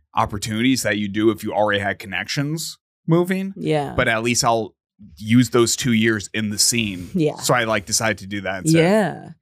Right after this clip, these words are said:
Speaker 2: How did you, I don't know, what was that like? What was coming to New York like?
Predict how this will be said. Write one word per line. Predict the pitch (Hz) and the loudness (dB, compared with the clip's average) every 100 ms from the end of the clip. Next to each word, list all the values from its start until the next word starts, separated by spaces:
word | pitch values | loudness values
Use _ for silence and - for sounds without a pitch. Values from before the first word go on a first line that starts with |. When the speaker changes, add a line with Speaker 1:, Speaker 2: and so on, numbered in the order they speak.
| _ _ | _ _
Speaker 2:
How | - 190 | -2 0
did | 196 | 0
you, | 208 220 220 - | 0 0 0 0
I | 185 | 0
don't | 196 | 0
know, | 233 | 0
what | 202 170 | 2 0
was | 175 160 | 0 0
that | 180 226 | 0 -2
like? | 139 95 | -4 0
What | 175 | 2
was | 269 | 2
coming | - 254 240 | 0 0 2
to | |
New | 220 202 | 4 4
York | 170 180 196 | 2 0 -6
like? | 151 113 113 - _ | -10 -12 -12 -18 _